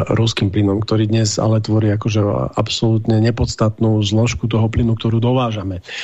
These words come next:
A znovu narážame na ten progresivizmus a na tých blbov, ktorí ho prezentujú, lebo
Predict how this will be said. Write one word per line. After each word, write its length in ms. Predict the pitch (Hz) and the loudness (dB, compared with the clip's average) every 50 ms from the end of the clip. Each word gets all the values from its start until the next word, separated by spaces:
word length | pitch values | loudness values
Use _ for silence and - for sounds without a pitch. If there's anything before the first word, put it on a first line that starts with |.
| - - | -10 -4
A 80 | - 143 | -2 0
znovu 320 | 143 147 175 180 180 180 | 2 2 2 2 2 2
narážame 560 | 175 156 151 156 160 156 151 139 147 147 143 143 | 2 0 0 0 0 0 0 0 2 2 2 2
na 100 | 143 143 | 0 0
ten 160 | - 151 139 | 0 -2 0
progresivizmus 840 | 123 - 143 139 151 139 127 - 131 120 123 120 123 123 120 110 - | 0 0 0 0 0 -2 -2 -4 -4 -4 -4 -4 -2 -4 -4 -4 -4
a 80 | 131 127 | -2 0
na 100 | 131 127 | 0 0
tých 240 | - 131 127 113 | 0 -2 -2 -2
blbov, 600 | 117 113 117 110 123 147 139 131 139 143 139 135 - | -2 -4 -2 0 0 0 2 2 2 0 0 -2 -4
ktorí 240 | - 131 123 123 117 | -4 -2 0 0 -2
ho 80 | 123 | -2
prezentujú, 800 | 123 - 117 120 117 120 113 107 - 110 107 107 107 120 139 - _ - - - - - - - - - - - - - - | 0 0 0 0 2 0 0 0 0 0 2 2 2 0 -2 -4 _ -18 -20 -16 -16 -14 -12 -10 -12 -12 -12 -14 -18 -4 0
lebo 360 | 120 117 117 110 104 113 | 2 2 2 2 2 2